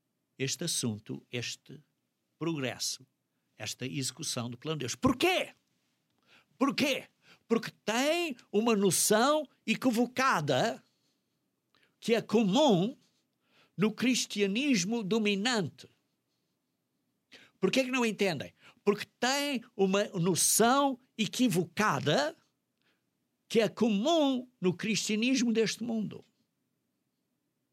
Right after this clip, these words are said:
Por isso é que não entendem. Ou, noutras palavras, as pessoas têm um entendimento errado que é comum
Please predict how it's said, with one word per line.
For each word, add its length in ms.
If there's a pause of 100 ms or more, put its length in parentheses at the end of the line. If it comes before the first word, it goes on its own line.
(3250)
Por 80
isso 100
é 20
que 60
não 120
entendem. 380 (600)
Ou, 100
noutras 240
palavras, 520 (300)
as 140
pessoas 500 (380)
têm 420
um 100
entendimento 1120
errado 1000 (1500)
que 120
é 100
comum 720